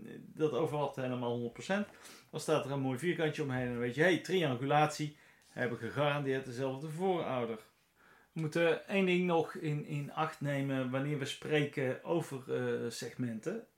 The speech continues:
eh, van het D N A. En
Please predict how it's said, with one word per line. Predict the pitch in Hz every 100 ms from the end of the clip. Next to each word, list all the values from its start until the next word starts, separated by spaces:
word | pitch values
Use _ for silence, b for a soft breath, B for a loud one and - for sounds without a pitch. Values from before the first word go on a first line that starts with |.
| _
eh, | 127 123
van | 143 123
het | 120
D | 113
N | 110 107
A. | 101 123 180 _ B B B B B B _
En | - 147 147 147